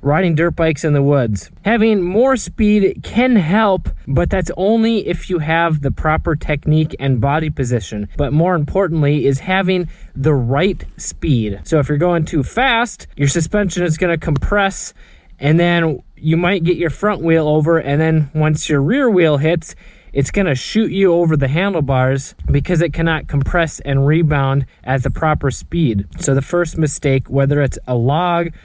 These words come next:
or even a root, is hitting it at an angle. So you can see I'm at an angle right now. And what I mean by an angle is anything that is not perpendicular. So the bike is this way and the log is like this,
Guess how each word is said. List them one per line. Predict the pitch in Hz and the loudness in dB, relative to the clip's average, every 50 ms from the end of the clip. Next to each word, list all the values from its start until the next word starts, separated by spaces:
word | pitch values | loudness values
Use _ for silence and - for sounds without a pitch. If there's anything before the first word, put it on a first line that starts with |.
| - - - - - | -20 -20 -20 -6 -2
or | 165 226 | 0 2
even | 320 349 320 254 | 2 4 4 4
a | 202 165 156 127 | 2 2 2 2
root, | 123 135 185 226 175 160 - - - - - _ - - _ - | 2 2 2 2 2 0 -2 -6 -14 -20 -20 _ -20 -20 _ -2
is | 143 147 165 175 165 143 135 - | 0 2 2 2 2 0 -2 -4
hitting | 151 156 220 220 247 233 | -2 0 0 2 2 2
it | 226 233 220 - | 2 2 0 0
at | - 165 165 131 135 135 - - | -2 0 0 2 0 0 -2 -2
an | - 143 143 139 - - | -2 0 0 0 -2 -2
angle. | 143 151 175 190 202 196 160 139 120 110 107 - - | 0 2 2 2 2 2 2 2 0 0 -2 -6 -10
So | - - 170 | -4 0 2
you | 160 151 | 2 4
can | 175 165 | 2 0
see | 156 - - 208 214 208 190 | 0 0 0 2 2 2 2
I'm | - 139 160 170 185 | 0 0 0 0 0
at | 175 175 185 | 0 0 0
an | 175 160 156 | 0 0 0
angle | 147 151 175 185 180 175 170 170 160 156 151 | 0 0 2 2 2 2 2 2 0 -2 -2
right | - 147 147 143 143 147 - | -2 0 2 2 0 0 -2
now. | - 143 135 135 131 135 139 147 - - | 0 0 2 2 2 2 2 0 -2 -2
And | - 139 160 | 0 2 2
what | 190 214 | 2 2
I | 208 | 2
mean | 185 185 196 202 190 | 2 2 0 2 2
by | 165 160 147 | 0 0 0
an | 143 143 | -2 -2
angle | - 147 151 156 151 147 143 139 139 131 | -2 0 2 2 4 4 4 2 2 2
is | 127 127 120 127 | 0 0 0 0
anything | 156 180 196 208 196 - 208 196 196 180 | 0 0 0 0 0 0 0 0 0 0
that | 139 147 147 143 | 0 0 2 2
is | 135 123 120 | 2 2 2
not | 135 143 143 151 160 165 - - - - - - - | 2 2 2 2 0 0 -4 -8 -12 -14 -16 -12 -6
perpendicular. | - - 185 185 165 175 170 160 170 165 160 - 147 131 120 113 | -2 0 0 0 0 0 0 0 0 0 0 0 0 0 2 0
So | 107 - - 139 131 123 | -2 -2 0 0 2 2
the | 117 120 | 2 2
bike | 113 113 151 175 185 - | 2 2 0 0 0 0
is | 180 156 156 | 0 0 2
this | 196 214 - - | 0 0 0 0
way | 214 208 202 202 208 202 - - - - - | 0 2 2 2 0 -2 -4 -10 -8 -6 -6
and | - 139 135 | -6 -6 -10
the | 127 | -16
log | 135 147 156 160 156 156 156 151 147 - _ | -16 -16 -14 -14 -14 -14 -14 -14 -16 -18 _
is | 135 139 143 143 127 - _ _ _ _ _ - | -10 -10 -8 -8 -10 -14 _ _ _ _ _ -12
like | - 127 123 117 98 110 120 | -8 -4 -4 -4 -4 -4 -2
this, | 131 170 185 151 120 - - - | 0 2 2 0 -2 -4 -10 -20